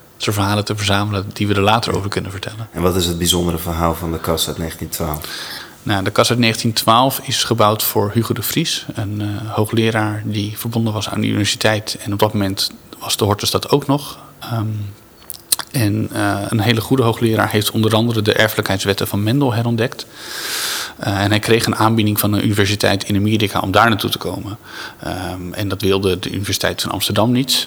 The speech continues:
Speaker 1: Eh, en toen heeft Hugo de Vries gezegd: "Nou ja, goed, ik wil hier op zich wel blijven, maar dan wil ik drie dingen."
Speaker 2: <laughs>
Speaker 1: Ehm, en de eerste was die kas, want dan kon hij zijn planten goed laten, eh, laten groeien. De tweede was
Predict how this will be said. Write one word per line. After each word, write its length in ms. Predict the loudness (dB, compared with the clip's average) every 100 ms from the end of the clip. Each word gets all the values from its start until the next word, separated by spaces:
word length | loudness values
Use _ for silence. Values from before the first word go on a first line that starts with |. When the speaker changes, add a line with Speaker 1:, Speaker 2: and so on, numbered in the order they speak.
| -4
Speaker 1:
Eh, 80 | -6 -6 -8
en 120 | -6
toen 140 | -4 -2
heeft 220 | -2 -4
Hugo 180 | -6 -4
de 60 |
Vries 180 | 0 0
gezegd: 300 | 2 0 -2 -6
"Nou 120 | -10
ja, 60 |
goed, 240 | -8 -8 -10
ik 100 | -12 -12 -2
wil 180 | -2
hier 180 | 0 -2
op 100 | 0
zich 220 | 0 0
wel 100 | 0
blijven, 500 | 2 0 0 -2 -2 -2 -16 -14 -14 -4
maar 80 | 0
dan 80 | 2
wil 100 | 0
ik 120 | 0
drie 180 | 0 2
dingen." 280 | 0 -2 -10 -18 -20 -20 -20 -20 -16 -8 0
Speaker 2:
<laughs> 80 | 2 2
Speaker 1:
Ehm, 500 | 2 2 0 -2 -4 -8 -4
en 160 | -2 0
de 80 | 4
eerste 340 | 4 4 2
was 200 | 2 0
die 100 | -2
kas, 440 | 0 -2 -2 -8 -8
want 160 | -6 -4
dan 100 | -2
kon 180 | 0 2
hij 100 | 0
zijn 160 | -2
planten 260 | 0 0 -2
goed 200 | -4 -4
laten, 640 | -6 -4 -6 -6 -6 -10 -10
eh, 80 | -6 -2
laten 260 | -2 -2
groeien. 360 | -2 -2 -2 -6 -12 -16 -16 -6
De 100 | -2
tweede 360 | 4 4 6
was 280 | 4 2 0